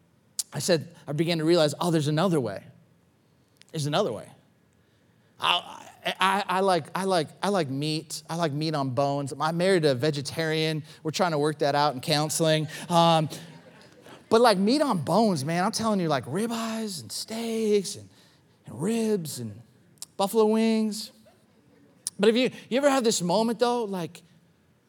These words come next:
where I was just watching my son, and he was just, like, he just had the, some buffalo barbecue sauce wings, and he's just eating 'em.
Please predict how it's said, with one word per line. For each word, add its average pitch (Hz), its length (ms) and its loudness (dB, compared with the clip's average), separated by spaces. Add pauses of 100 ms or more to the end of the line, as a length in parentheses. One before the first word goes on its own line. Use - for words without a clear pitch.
(120)
where 196 160 4
I 220 120 4
was 185 120 2
just 214 160 -2
watching 202 380 2
my 165 140 0
son, 208 500 2
and 139 100 -4
he 143 60 -4
was 143 120 -6
just, 214 220 -2
like, 143 240 0 (420)
he 180 80 -8
just 202 160 -4
had 208 280 4
the, 120 220 -2 (760)
some 123 160 -8
buffalo 185 720 2 (460)
barbecue 180 460 2
sauce 165 460 2 (120)
wings, 170 360 -2
and 147 80 -4
he's 156 100 -4
just 185 200 -2
eating 180 240 -2
'em. 98 160 -12